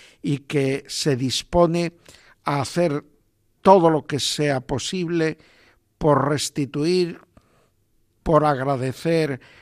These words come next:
con servicios y afectos lo que hemos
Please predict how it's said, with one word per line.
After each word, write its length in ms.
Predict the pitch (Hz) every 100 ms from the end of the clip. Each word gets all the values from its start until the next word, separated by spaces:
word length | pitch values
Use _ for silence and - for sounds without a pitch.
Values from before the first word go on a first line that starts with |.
| _ _ -
con 460 | 165 147 139 - _ _ _ -
servicios 1200 | - 156 139 127 190 190 - 147 143 127 - - _ -
y 120 | 131
afectos 880 | 123 - 190 - _ 190 180 - - - - _ _ -
lo 360 | 139 147 135
que 380 | - 131 135 -
hemos 580 | - 165 165 160 143 -